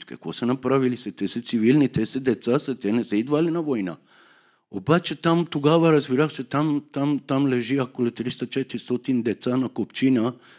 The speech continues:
тропове на децата, които всеки път, когато помням,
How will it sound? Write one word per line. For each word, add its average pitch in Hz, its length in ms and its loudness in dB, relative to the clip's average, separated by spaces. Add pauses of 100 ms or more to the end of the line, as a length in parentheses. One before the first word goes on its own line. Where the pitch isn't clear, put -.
(720)
тропове 135 500 8
на 135 120 4
децата, 127 500 0
които 139 500 -2 (2750)
всеки - 300 -20
път, 180 220 -8
когато 165 360 2
помням, 196 640 0